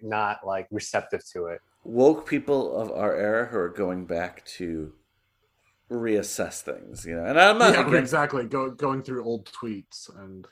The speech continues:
Speaker 3: finding.
Speaker 2: And I'm not against the woke people. That's not what I'm saying. But, like, this, it's not a movie that they would make today.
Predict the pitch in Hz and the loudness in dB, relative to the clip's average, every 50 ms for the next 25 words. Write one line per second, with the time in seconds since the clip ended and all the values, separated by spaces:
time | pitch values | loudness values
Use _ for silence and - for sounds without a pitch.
0 | _ _ - 98 98 92 92 92 95 95 - _ _ _ _ 139 151 160 165 180 | _ _ -14 -14 -12 -14 -14 -16 -16 -18 -20 _ _ _ _ -4 -2 0 0 2
1 | 208 202 170 139 107 95 117 117 113 110 - - 107 90 82 90 92 92 - - | 2 2 2 2 0 0 -2 -2 -2 -2 -6 -8 -8 -6 -4 -4 -4 -6 -6 -10
2 | - 92 - - 69 76 85 - - 131 113 71 76 87 85 82 - - 98 92 | -16 -16 -14 -12 -10 -8 -8 -8 -6 -6 -6 -6 -6 -8 -8 -10 -10 -8 -8 -6
3 | 82 71 69 69 69 69 - 65 78 85 - - _ _ _ - - _ _ _ | -6 -8 -10 -12 -12 -12 -8 -6 -6 -6 -8 -10 _ _ _ -20 -20 _ _ _
4 | 107 110 - - - 110 120 120 - - 135 135 135 131 127 113 113 110 104 101 | -12 -12 -12 -12 -10 -10 -10 -10 -4 0 2 4 4 4 2 0 -2 -2 -2 -2
5 | 101 92 92 90 - - - _ - 107 104 95 92 78 95 95 90 - - - | -2 -2 -2 -2 -4 -6 -12 _ -4 -2 -2 -2 -2 -4 -4 -6 -6 -8 -8 -8
6 | 104 92 90 85 85 90 107 110 | -6 -4 -2 0 0 0 -2 -2